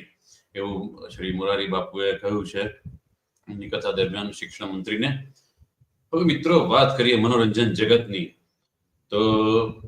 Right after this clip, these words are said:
આજે પંદરમી માર્ચ અને આજે જન્મદિવસ છે આલિયા ભટ્ટનો. આલિયા ભટ્ટ આજે તે પોતાનો બત્રીસમો જન્મદિવસ, અ, મનાવી રહી છે.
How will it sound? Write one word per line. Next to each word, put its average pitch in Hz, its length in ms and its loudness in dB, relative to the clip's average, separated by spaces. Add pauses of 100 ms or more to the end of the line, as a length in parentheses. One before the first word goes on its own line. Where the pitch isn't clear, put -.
(460)
આજે 120 280 4
પંદરમી 113 600 4
માર્ચ 131 300 0 (880)
અને 104 560 2 (160)
આજે 135 400 2
જન્મદિવસ 131 760 2
છે 113 460 -2 (440)
આલિયા 113 340 4
ભટ્ટનો. 101 640 -4 (640)
આલિયા 170 240 0
ભટ્ટ 139 180 -2
આજે 131 300 2
તે 123 160 -2
પોતાનો 117 380 0
બત્રીસમો 110 680 -2
જન્મદિવસ, 104 840 -2 (720)
અ, 95 40 -4 (400)
મનાવી 110 380 2
રહી 107 180 2
છે. 139 420 0